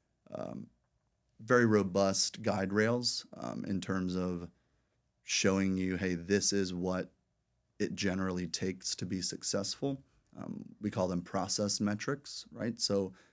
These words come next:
it might take statistically three hundred phone calls a month to book twenty meetings a month. And of those twenty meetings, statistically,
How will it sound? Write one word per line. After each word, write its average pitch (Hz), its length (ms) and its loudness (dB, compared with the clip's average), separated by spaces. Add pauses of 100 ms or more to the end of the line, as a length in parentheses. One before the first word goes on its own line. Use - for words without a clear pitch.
(140)
it 113 140 4
might 104 260 2
take 110 380 0 (560)
statistically 120 920 2
three 110 360 0
hundred 104 360 2
phone 107 300 0
calls 110 480 0
a 98 80 0
month 95 480 -2 (680)
to 107 140 2
book 95 480 0 (540)
twenty 104 340 4
meetings 117 640 4
a 107 100 2
month. 107 460 2 (400)
And 92 100 0
of 98 180 0
those 98 240 0
twenty 98 320 0
meetings, 110 600 0
statistically, 104 1080 -2